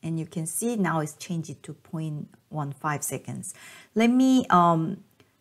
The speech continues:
tap plus button the same way, um, at least point one five seconds to activate the plus button. And now it changed it to point two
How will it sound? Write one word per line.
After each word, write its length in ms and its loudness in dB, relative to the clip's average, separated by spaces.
tap 480 -2
plus 360 2
button 680 -2
the 120 -4
same 340 2
way, 520 2
um, 240 -4
at 120 2
least 340 4
point 340 0
one 180 -2
five 300 -2
seconds 600 -4
to 460 0
activate 720 -2
the 80 -6
plus 400 -4
button. 560 -10
And 160 2
now 220 6
it 140 0
changed 340 2
it 180 -2
to 180 -4
point 640 -2
two 440 -2